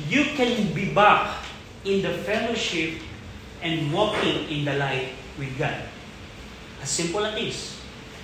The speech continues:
So that's the key. Now, the problem with this is, if we commit sin, we don't usually confess to God. So what happened is, pag nakagawa ka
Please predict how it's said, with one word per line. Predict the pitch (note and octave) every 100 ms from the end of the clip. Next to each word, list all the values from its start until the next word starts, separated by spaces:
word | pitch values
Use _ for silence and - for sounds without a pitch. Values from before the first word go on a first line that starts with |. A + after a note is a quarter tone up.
| - - -
So | - D#3+
that's | G3+ F#3+ F3
the | F3+ -
key. | B3+ C#3+ A2 - - -
Now, | B3+ B3+ A#3+ - - - A3
the | A3+
problem | C#4+ E4+ E4 D#4 - - G#3+
with | A3
this | F3+ A3 G3+ A3
is, | A3 G#3 G3 G3 - - - - - - - -
if | G3+ G#3+
we | A#3
commit | A#3+ A#3+ D4+ -
sin, | - A#3+ F3 B2 A2 - - - - - - - - - - -
we | D3+ G3+ A#3+ F#3+ - - - - - - E3+
don't | E3+ G#3+ A3+ G3+ -
usually | E3 G#3 - F#3+ F#3+ F#3+ -
confess | E3 D3+ D#3 D#3 -
to | D3
God. | C3 A2 - - - - - - - - -
So | - G#3+
what | G#3+ G#3+
happened | - C#4 C4+ A#3+
is, | G#3 G#3 G#3 G3+ G#3 - - - - - - F3
pag | F#3
nakagawa | F#3+ F#3 F#3 F3 F#3+
ka | G3